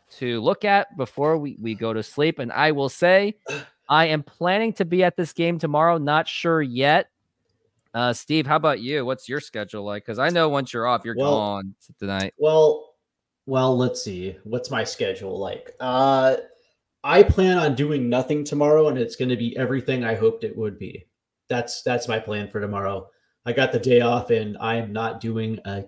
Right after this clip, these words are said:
Speaker 2: goddamn thing. I might play some fifa, and that's gonna be, like, the highlight of my day.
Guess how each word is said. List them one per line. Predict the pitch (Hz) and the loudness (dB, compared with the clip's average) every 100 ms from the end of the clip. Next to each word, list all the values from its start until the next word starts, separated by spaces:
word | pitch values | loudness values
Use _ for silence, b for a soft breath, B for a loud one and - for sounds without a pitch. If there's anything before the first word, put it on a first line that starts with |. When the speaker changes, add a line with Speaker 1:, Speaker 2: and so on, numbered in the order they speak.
| - | -4
Speaker 2:
goddamn | 104 101 104 107 110 104 | 0 2 0 0 -2 -4
thing. | - 104 104 | -6 -8 -4
I | 107 | 0
might | 113 113 | 0 2
play | 120 120 | 2 0
some | 117 107 | 0 -2
fifa, | 120 117 123 117 | 0 0 2 4
and | |
that's | 117 117 | 4 0
gonna | - 117 | 0 -2
be, | 110 110 | 2 0
like, | 107 - | 0 -6
the | |
highlight | - 110 117 107 110 113 | -10 0 2 2 2 0
of | 107 | 0
my | 107 | -6
day. | 98 - | -6 -8